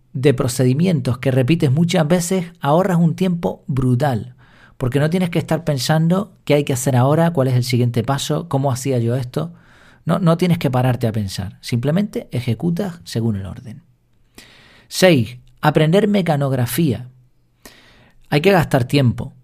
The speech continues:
pero cuando redacté este artículo y cuando estoy trabajando en el ordenador, miro mi pantalla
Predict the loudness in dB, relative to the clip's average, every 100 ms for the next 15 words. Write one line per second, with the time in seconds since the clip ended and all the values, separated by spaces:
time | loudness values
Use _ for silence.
0 | _ _ -6 0 0 0 -2 0 0 2
1 | 2 4 4 4 2 0 0 -2 0 0
2 | 0 -2 -2 -6 -6 -6 -2 0 2 2
3 | 0 0 -2 -2 -2 0 -2 -6 _ _
4 | _ 2 4 6 4 2 0 0 2 2
5 | -2